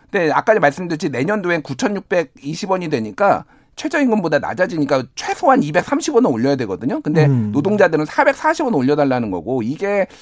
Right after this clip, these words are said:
Speaker 1: 그 정도로 이제 큰 문제인가, 최저임금보다 더 받을 만한 가치가 없는 것인가에 대해서 학교 측이 좀 생각을 해봐야 되는 거죠.
Speaker 2: 그 연세대학교도 부끄러워해야 돼요.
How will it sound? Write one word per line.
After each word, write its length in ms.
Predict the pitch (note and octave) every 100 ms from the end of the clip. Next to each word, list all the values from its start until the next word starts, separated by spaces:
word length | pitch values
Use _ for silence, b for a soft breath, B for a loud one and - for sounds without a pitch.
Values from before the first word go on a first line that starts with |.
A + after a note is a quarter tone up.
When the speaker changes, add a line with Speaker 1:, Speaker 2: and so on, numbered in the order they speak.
| B B
Speaker 1:
그 220 | - - C3
정도로 560 | B3 D4 A#3+ G3 E3+
이제 160 | B2 A#2+
큰 300 | - - G#2
문제인가, 680 | A#2 A#2+ D#3 C3 G2+ F#2 F2+
최저임금보다 960 | - C#4+ C4+ A3+ D#3 D3+ E3+ D#3+ D3 D3+
더 260 | B2 D#3
받을 300 | D#3 B2 D3+
만한 200 | D3+ C#3+ C#3
가치가 400 | B2+ - A#3+ C#3+
없는 260 | G#2+ E3
것인가에 400 | E3 D3+ D3 C#3
대해서 460 | C3 A#2+ B2+ D3 B2+ B B
학교 260 | C4+ -
측이 220 | C4 A#3+ G3
좀 100 | F3
생각을 460 | - D4 D#4 C4+ G#3+
해봐야 260 | G3+ A3
되는 240 | E3+ A#2+ A#2+
거죠. 240 | A3 F3+
Speaker 2:
그 40 |
연세대학교도 540 | D#3 E3 A3 B3 B3+ B3
부끄러워해야 720 | - - A3 D#4 D#4+ G#3 E3+
돼요. 600 | A#2 G#2 G2 A#2+ G#3+ A#3